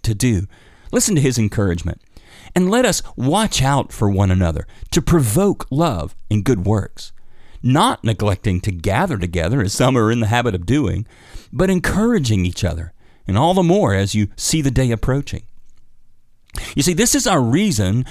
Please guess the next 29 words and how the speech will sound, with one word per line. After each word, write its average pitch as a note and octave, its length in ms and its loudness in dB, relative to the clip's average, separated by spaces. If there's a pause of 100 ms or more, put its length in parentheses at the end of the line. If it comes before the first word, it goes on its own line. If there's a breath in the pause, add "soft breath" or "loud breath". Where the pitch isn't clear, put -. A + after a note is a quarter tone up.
for C3+ 100 -2
koinono-, C#3+ 640 0 (100)
koinonia-type C#3 1120 2
gatherings, D3+ 600 -4 (460 soft breath)
to D#3+ 120 2
provoke F3 500 2
one G#2+ 200 2
another G2 340 2
to B2+ 160 -2
love A#2+ 580 0
and D3 220 0
good G2+ 160 0
works. F3 580 -6 (800 soft breath)
These G#3+ 300 0
are - 40 -4
the D3+ 80 2
questions G#2 460 0
we G#2+ 80 2
need G#2+ 100 4
to F2+ 40 -2
be F#2 160 0
asking A2 400 0
every C3 240 2
week D#3 320 -2
in G2 100 2
our F#2+ 160 2 (140 loud breath)
small C3+ 400 2
group B2 260 0
gatherings. G2+ 640 -2